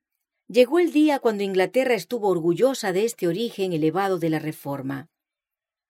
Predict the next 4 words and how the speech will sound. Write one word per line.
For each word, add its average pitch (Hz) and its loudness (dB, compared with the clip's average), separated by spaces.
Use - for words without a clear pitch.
La 220 -2
proclamación 226 0
del 320 2
advenimiento 180 0